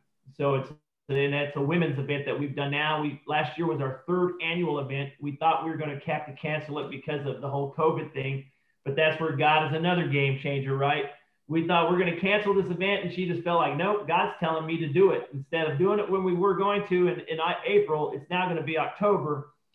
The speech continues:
And we're gonna do it virtually, and I guess in, in, in with a semi-live, uh, small live audience. Well, by doing it virtually, instead of reaching the small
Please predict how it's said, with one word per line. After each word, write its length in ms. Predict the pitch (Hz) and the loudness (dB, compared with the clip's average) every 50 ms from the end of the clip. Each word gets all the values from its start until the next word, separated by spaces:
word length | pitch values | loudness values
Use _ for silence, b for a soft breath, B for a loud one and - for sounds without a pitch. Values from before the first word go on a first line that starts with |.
| _ _ _ _ _ - | _ _ _ _ _ -4
And 120 | 143 151 | -2 2
we're 120 | 160 175 175 | 2 4 4
gonna 180 | 185 180 - | 4 4 6
do 140 | 185 180 175 | 6 6 6
it 40 | 143 | 4
virtually, 640 | 135 175 196 190 190 196 202 208 214 214 214 202 190 | 4 4 4 4 4 2 4 4 6 6 6 6 4
and 100 | 165 160 | 2 2
I 100 | 156 151 | 0 2
guess 240 | 165 175 175 170 | 2 0 2 2
in, 180 | 175 165 151 147 | 0 -2 -2 -2
in, 260 | - 165 156 151 - | -2 -2 -4 -4 -4
in 180 | 165 165 160 165 | -4 -4 -2 0
with 160 | 180 175 170 | 0 0 0
a 140 | 147 139 - - | -2 -2 0 2
semi-live, 720 | 196 202 190 190 185 175 170 165 170 170 160 160 160 160 | 4 4 4 4 2 0 0 2 2 4 4 4 4 2
uh, 280 | 151 151 151 151 151 - | 2 2 2 0 -2 -4
small 300 | - 170 185 185 180 175 | -2 2 4 6 6 6
live 220 | 175 165 156 151 | 6 4 4 2
audience. 380 | 160 175 190 190 180 156 139 135 | 2 2 2 2 0 -2 -4 -2
Well, 240 | 151 156 156 151 139 | 0 0 0 0 0
by 200 | 139 147 143 139 | 0 0 0 2
doing 220 | 165 196 208 202 | 4 4 4 4
it 120 | 160 139 135 | 2 -2 -2
virtually, 720 | 143 190 220 220 - - 160 151 147 147 151 151 151 - - _ _ _ _ _ _ _ _ _ _ _ - | 0 0 0 0 0 -4 -6 -6 -6 -6 -6 -6 -10 -12 -16 _ _ _ _ _ _ _ _ _ _ _ -4
instead 320 | 139 135 - - 202 202 | -4 -2 0 2 2 2
of 120 | - 143 151 | 2 4 4
reaching 340 | 196 208 208 - 214 208 185 | 4 4 4 4 0 0 0
the 120 | 175 147 | 0 -2
small 720 | - - - - 180 190 196 202 202 196 190 185 - B | -2 -6 -6 0 2 4 6 6 6 4 2 0 -2 B